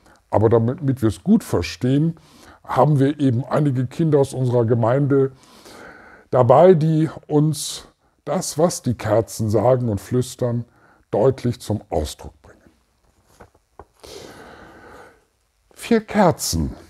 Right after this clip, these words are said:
brannten am Adventskranz.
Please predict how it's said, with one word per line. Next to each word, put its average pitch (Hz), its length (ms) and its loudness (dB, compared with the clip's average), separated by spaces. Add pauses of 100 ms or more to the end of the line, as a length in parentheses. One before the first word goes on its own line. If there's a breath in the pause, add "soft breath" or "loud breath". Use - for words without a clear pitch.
(480 loud breath)
brannten 156 680 2 (460 loud breath)
am 127 180 -8
Adventskranz. - 1160 -4